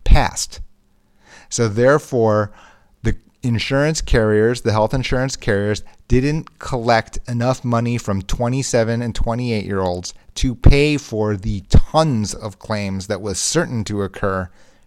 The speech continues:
by the sixty-two and the sixty-three-year-olds. Simply due to that imbalance, what has happened and the re-,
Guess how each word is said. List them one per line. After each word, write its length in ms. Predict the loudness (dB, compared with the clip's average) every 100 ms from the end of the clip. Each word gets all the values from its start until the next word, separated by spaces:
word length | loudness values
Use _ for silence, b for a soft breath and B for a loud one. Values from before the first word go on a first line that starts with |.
| b
by 140 | -4 -4
the 120 | -2
sixty-two 960 | -2 -2 -4 -6 -6 -6 -6 -4 -4 -6
and 140 | -8
the 80 | -6
sixty-three-year-olds. 1200 | -6 -8 -10 -6 -2 0 -2 -6 -10 -14 -16 -18 _
Simply 560 | -8 -2 -2 -2 -2 -4
due 240 | 0 -2
to 120 | 0 2
that 380 | 2 2 -2
imbalance, 840 | -6 -4 -2 -4 -6 -10 -12 -12 -14 _ _ _ _ b b
what 260 | -4 0 4
has 200 | 6 6
happened 380 | 6 4 -2
and 140 | -4 -2
the 60 |
re-, 160 | -4